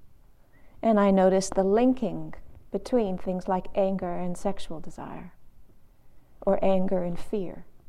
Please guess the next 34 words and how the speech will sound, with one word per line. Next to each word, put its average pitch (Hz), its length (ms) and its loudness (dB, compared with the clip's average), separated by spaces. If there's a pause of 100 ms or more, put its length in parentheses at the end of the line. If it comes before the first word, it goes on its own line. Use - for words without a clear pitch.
(280)
and 208 160 0
how 208 160 4
these 196 220 2
things 190 260 -2
can 214 220 -4
translate 247 680 -2
or 180 200 -4 (140)
transform 202 680 -2
into 185 280 0
each 160 220 -8
other. 185 220 -6 (1080)
So 220 120 -2
one 240 160 6
of 240 140 6
the 214 60 -4
things 196 260 0
which 196 160 -4
I 190 140 0
always 190 240 0
find 185 280 -4
rather 185 280 -4
perplexing 185 720 -6
coming 180 300 -8
into 180 220 -8
the 180 80 -6
monastery 180 760 -6
is 170 120 -10
we 202 100 -4
have 214 180 -4 (120)
very 269 340 6
clear 190 640 0 (480)
boundaries 190 580 2
around 175 600 -6
sexuality, 180 880 -6